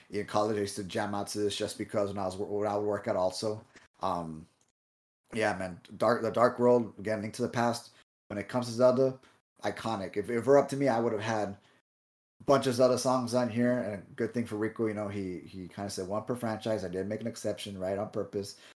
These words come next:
Um, I also made the exception that because I could have put, obviously, a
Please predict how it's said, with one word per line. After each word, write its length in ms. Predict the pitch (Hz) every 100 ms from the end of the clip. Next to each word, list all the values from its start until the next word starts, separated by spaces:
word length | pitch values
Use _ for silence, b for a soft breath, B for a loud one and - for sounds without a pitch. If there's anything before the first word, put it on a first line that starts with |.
| _ -
Um, 260 | 95 90
I 200 | 87 110
also 280 | - 120 127
made 140 | 113 110
the 80 |
exception 500 | 104 - 110 - 104
that 200 | 98 95
because 420 | 95 - 90 87 - _
I 80 | 107
could 140 | 117
have 120 | 113 -
put, 220 | 107 98
obviously, 360 | 101 101 90
a 40 | 95